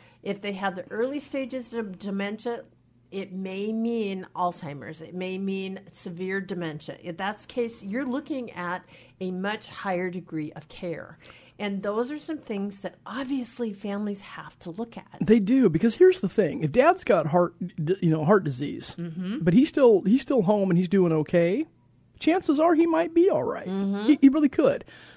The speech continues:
Speaker 2: Mom gets diagnosed with Parkinson's. Okay, now you've gotta start thinking about what's the future gonna look like, and
Speaker 1: Right.
Speaker 2: can dad continue to care for her in that
Speaker 1: Mm-hmm,
Speaker 2: environment?
Speaker 1: mm-hmm.
Speaker 2: Um,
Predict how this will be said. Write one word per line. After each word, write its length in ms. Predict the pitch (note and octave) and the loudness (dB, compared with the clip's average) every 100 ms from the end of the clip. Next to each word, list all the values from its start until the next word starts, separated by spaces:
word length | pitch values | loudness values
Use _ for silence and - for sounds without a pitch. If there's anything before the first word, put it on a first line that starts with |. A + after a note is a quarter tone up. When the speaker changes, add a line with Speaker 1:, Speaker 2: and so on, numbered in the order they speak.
| _ | _
Speaker 2:
Mom 240 | G#3 A#3+ C4+ | 4 6 6
gets 160 | B3 | 4
diagnosed 420 | B3 A3 G#3 G3+ - | 2 2 2 0 0
with 140 | D3 | -6
Parkinson's. 880 | - E4+ F#4 F3+ C#3 D3 C3+ C3+ - _ _ _ _ _ _ _ _ _ - | -2 0 4 4 2 -4 -6 -8 -10 _ _ _ _ _ _ _ _ _ -6
Okay, 180 | F3 G3 | -2 4
now 200 | G3 B3+ | 6 8
you've 200 | D4 B3 | 8 6
gotta 180 | G#3+ F#3 | 6 4
start 240 | - F3+ | 2 0
thinking 300 | - F3+ E3+ | 0 0 0
about 220 | D#3 D#3 | 0 0
what's 160 | D3+ - | -2 0
the 80 | F3+ | 0
future 340 | - F3+ F3 | 2 0 0
gonna 220 | E3 D#3+ | 0 0
look 240 | D3+ G#3 - | 4 2 4
like, 200 | D#3 D3 | 0 0
and 100 | E3 | 0
Speaker 1:
Right. 100 | F3 | 2
Speaker 2:
can 320 | G#3 G#3 A3 | 4 6 4
dad 320 | F3+ E3+ E3 | 4 4 4
continue 460 | - E3+ - E3 D#3+ | 0 0 2 2 2
to 80 | D3+ | 0
care 320 | - E3+ D#3+ | 0 2 2
for 220 | D#3 D#3 | 0 -2
her 340 | D3 C#3 D3 C#3 | 0 2 0 0
in 140 | D#3 | 0
that 140 | D3+ B2+ | 0 0
Speaker 1:
Mm-hmm, 60 | |
Speaker 2:
environment? 720 | D3+ C#3+ D4 D4+ C3 - - | -2 0 -2 -2 -4 -6 -10
Speaker 1:
mm-hmm. 560 | F#3+ B3 - - - - | -10 -12 -12 -20 -16 -2
Speaker 2:
Um, 380 | F3+ F3 E3 D#3 | 2 4 4 2